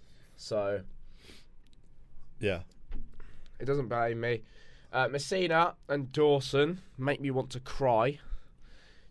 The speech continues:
Speaker 1: Just remembering Craig Dawson coming in and my uncle saying he's the exact type of centre-half we needed.
Speaker 2: Hmm.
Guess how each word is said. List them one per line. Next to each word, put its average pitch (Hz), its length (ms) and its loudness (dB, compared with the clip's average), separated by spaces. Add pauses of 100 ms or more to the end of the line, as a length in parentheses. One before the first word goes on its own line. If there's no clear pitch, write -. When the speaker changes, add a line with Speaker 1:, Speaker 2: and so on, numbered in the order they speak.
(260)
Speaker 1:
Just 160 240 -2
remembering 135 440 0
Craig 127 300 0
Dawson 113 300 -6
coming 107 260 -4
in 104 100 -2
and 104 60 -2
my 104 120 0 (100)
uncle 110 340 -6
saying 98 280 -4
he's 95 120 -6
the 101 100 -4
exact 98 380 -4
type 101 200 -12
of 95 60 -12
centre-half 92 520 -10
we 92 100 -10
needed. 87 460 -8 (260)
Speaker 2:
Hmm. 110 180 0